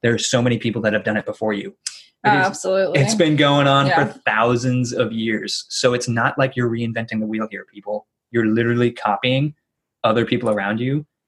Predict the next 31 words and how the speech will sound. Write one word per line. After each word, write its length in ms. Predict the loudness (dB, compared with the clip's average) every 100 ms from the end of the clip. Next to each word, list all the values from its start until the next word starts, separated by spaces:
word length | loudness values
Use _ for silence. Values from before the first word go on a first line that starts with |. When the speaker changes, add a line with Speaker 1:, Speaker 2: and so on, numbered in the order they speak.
| _
Speaker 1:
So 260 | 0 0 2
if 160 | -2
you 80 | -2
see 180 | 0 0
someone 240 | 2 0
successful 560 | -2 -4 -2 -2 2 0
within 240 | 0 -2
the 100 | -2
active 260 | -4 -4 -4
duty 180 | -4 -2
passive 300 | -2 -4 -6
income 260 | -6 -6
community, 480 | -6 -4 -2 -2 -2 _ _ _ -6
send 180 | -2 0
them 80 | 2
a 40 |
message, 560 | 0 2 0 0 -6 _ _ _ _ _ _ _ -4
connect, 500 | 0 0 -2 -10 -20 _ _ _ _
meet, 220 | -2 0 0
meet 140 | 0
them 120 | 0
for 120 | -2
coffee, 560 | -2 -2 0 -2 -2 -6 _ _ _ -4
take 100 | 0
them 100 | 2
out 120 | 2
for 80 | 0
lunch, 440 | 2 0 -2 -10 _ -8
pick 160 | -4
their 100 | -2
brain. 480 | 0 2 2 0 -4